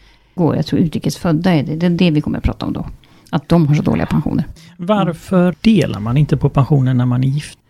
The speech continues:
Speaker 2: Man delar ju på mycket annat, tänker jag, rent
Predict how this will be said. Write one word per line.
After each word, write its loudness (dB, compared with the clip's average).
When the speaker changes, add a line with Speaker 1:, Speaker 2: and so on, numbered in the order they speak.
Speaker 2:
Man 0
delar 2
ju 2
på 0
mycket -2
annat, 0
tänker 0
jag, 0
rent 0